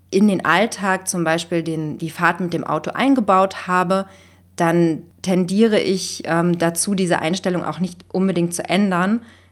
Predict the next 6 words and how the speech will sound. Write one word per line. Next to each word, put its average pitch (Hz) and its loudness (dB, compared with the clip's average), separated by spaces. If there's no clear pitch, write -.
selbst 175 -4
wenn 202 2
der 170 -2
Kostenfaktor 175 -2
höher 156 -4
wird. 123 -10